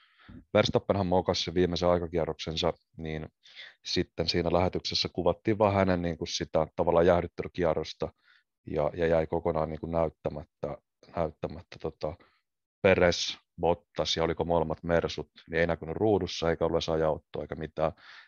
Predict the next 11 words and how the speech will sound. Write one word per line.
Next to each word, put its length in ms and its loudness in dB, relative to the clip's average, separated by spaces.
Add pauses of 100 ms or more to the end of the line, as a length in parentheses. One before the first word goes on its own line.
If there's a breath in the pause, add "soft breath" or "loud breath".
Että 160 -6
ne 60 -2
näkyy 180 -2
vaan 140 2
siellä 140 -2
vasemmassa 420 -2
palkissa 420 -2
heidän 260 -4
tota, 340 -6 (260)
tota 260 -8
noin, 280 -8